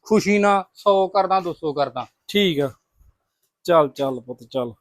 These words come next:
Speaker 2: ਆਹ ਵੇਖੋ ਜੀ, ਸੋਹਣਾ ਆਰਡਰ ਵਾ।
Speaker 1: ਕੀ ਹਾਲ ਭਾਜੀ?
Speaker 2: ਥਣ ਬੜਾ ਕੱਲਾ ਕੱਲਾ ਲੱਗਾ ਜੀ। ਆਹ ਵੇਖੋ, ਕਰੋ ਚੈੱਕ। ਤੇ ਬਾਕੀ ਵੀਰ ਟਰੈਕਟਰਾਂ ਦਾ ਵੀ ਕੰਮ ਨਾਲ ਹੀ ਕਰਦਾ।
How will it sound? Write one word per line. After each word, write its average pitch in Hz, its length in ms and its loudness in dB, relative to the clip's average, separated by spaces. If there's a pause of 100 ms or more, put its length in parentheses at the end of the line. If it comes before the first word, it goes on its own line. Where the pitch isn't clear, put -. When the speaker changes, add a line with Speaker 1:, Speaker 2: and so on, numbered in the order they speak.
(960)
Speaker 2:
ਆਹ 165 160 2
ਵੇਖੋ 131 300 -6
ਜੀ, 131 160 -8 (1500)
ਸੋਹਣਾ 226 540 -2
ਆਰਡਰ 170 400 4
ਵਾ। 156 300 2 (580)
Speaker 1:
ਕੀ 135 80 -4
ਹਾਲ 143 120 0
ਭਾਜੀ? 135 200 -10 (200)
Speaker 2:
ਥਣ 180 240 4
ਬੜਾ 175 240 2
ਕੱਲਾ 180 320 0
ਕੱਲਾ 175 240 0
ਲੱਗਾ 143 380 0
ਜੀ। 127 160 -10 (1200)
ਆਹ 156 160 -2
ਵੇਖੋ, - 260 -10 (1000)
ਕਰੋ 160 220 -2
ਚੈੱਕ। 127 320 -12
ਤੇ 135 120 -10
ਬਾਕੀ 156 360 -4
ਵੀਰ 170 300 -2
ਟਰੈਕਟਰਾਂ 156 480 -4
ਦਾ 180 100 0
ਵੀ 185 60 -2
ਕੰਮ 160 300 -6
ਨਾਲ 151 260 0
ਹੀ 170 80 -6
ਕਰਦਾ। 156 480 -2